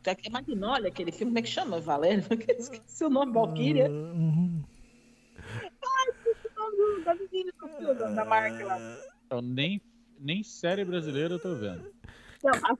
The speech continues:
Speaker 1: séries brasileiras, elas são muito boas. É que eu sou ruim de nome.
Speaker 2: Uhum.
Speaker 1: <laughs> Mas elas são muito boas. Eu tô acompanhando muita série brasileira. Porque
Speaker 2: Ah.
Speaker 1: elas são do caralho. Agora, os filmes não chegaram.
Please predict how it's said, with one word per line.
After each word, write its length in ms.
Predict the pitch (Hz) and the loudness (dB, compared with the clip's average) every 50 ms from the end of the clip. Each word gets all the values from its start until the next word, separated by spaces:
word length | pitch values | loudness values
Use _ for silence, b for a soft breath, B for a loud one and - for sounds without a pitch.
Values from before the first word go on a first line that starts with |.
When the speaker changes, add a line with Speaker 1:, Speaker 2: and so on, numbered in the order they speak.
| _ - | _ 2
Speaker 1:
séries 320 | 403 415 554 508 392 330 262 | 2 4 6 6 4 4 4
brasileiras, 640 | 269 247 214 170 190 190 208 226 226 214 196 202 | 4 4 4 4 4 6 6 6 6 4 4 2
elas 180 | 208 202 208 - - | 0 0 -2 -4 -4
são 100 | 240 233 220 | -2 0 0
muito 260 | 220 240 269 - 370 | 0 0 0 -2 0
boas. 220 | - - 180 175 | 2 2 0 2
É 60 | 190 | 0
que 40 | 185 226 | 0 -2
eu 40 | |
sou 100 | 202 202 | -2 0
ruim 100 | - 208 202 | 2 2 2
de 120 | 202 302 | 2 2
nome. 320 | 392 370 208 165 147 151 - _ _ _ _ - | 2 2 2 2 0 -4 -10 _ _ _ _ -4
Speaker 2:
Uhum. 280 | 220 214 214 208 170 151 | -2 0 2 4 4 4
Speaker 1:
<laughs> 680 | 175 180 - - - - - - 135 - - 180 151 - - _ _ _ _ - - B B B B B B B 539 494 466 B B B B | 4 2 0 -4 -12 -12 -10 -10 -6 -2 -2 -2 -2 -4 -8 _ _ _ _ -20 -20 B B B B B B B -12 -10 -12 B B B B
Mas 200 | B 233 247 247 | B 2 2 4
elas 220 | 262 277 277 285 - - | 4 4 4 4 4 2
são 140 | 277 285 | 0 0
muito 360 | 285 269 254 262 269 269 349 - | 2 0 0 0 0 0 -2 -2
boas. 340 | - 311 311 294 262 214 190 | 0 2 4 6 6 6 6
Eu 80 | 190 | 4
tô 80 | 185 202 | 2 2
acompanhando 460 | 202 202 247 254 247 - 240 233 240 226 | 2 2 2 2 4 4 4 4 4 2
muita 240 | 220 262 - - 294 | 0 0 -2 -2 -4
série 260 | - - 180 170 165 | -2 0 0 0 0
brasileira. 460 | 160 165 160 156 160 151 131 123 - - _ _ _ _ _ _ _ - | -2 -4 -4 -2 -4 -4 -4 -6 -6 -8 _ _ _ _ _ _ _ -20
Porque 140 | - - - | -6 0 4
Speaker 2:
Ah. 180 | 196 180 170 175 | 4 6 6 6
Speaker 1:
elas 180 | - 151 165 - | 4 2 2 0
são 160 | - - 180 | -2 -8 -12
do 420 | 185 - 240 - - - - - - - - - | -12 -14 -16 -16 -14 -12 -10 -10 -10 -10 -10 -10
caralho. 480 | - - 508 427 - - 359 311 - - - _ _ _ _ _ - | -8 -4 -4 -2 -2 -4 -6 -8 -12 -14 -18 _ _ _ _ _ -8
Agora, 360 | 180 180 180 180 185 185 196 | -4 2 2 4 4 4 4
os 200 | 233 302 - - | 2 0 -2 -2
filmes 680 | - 277 320 415 359 247 208 185 202 - - - - - _ - - - - | 2 4 4 4 4 2 0 -2 -2 -4 -8 -10 -12 -16 _ -20 -20 -10 -6
não 120 | 254 285 330 | -4 -4 -4
chegaram. 440 | - - - 339 254 254 220 208 | -2 0 2 4 4 4 4 2